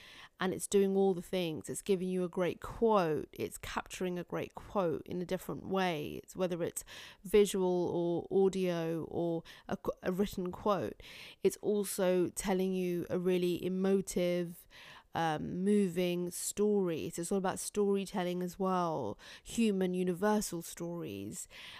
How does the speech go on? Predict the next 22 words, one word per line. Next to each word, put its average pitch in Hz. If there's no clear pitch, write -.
Um, 180
and 190
you're 190
getting 190
that -
kind 190
of 175
life 196
lesson 180
and 185
life 180
wisdom 175
from 214
all 190
of 180
that. 139
So -
they're 202
really 214
moving 185
kind 185
of 175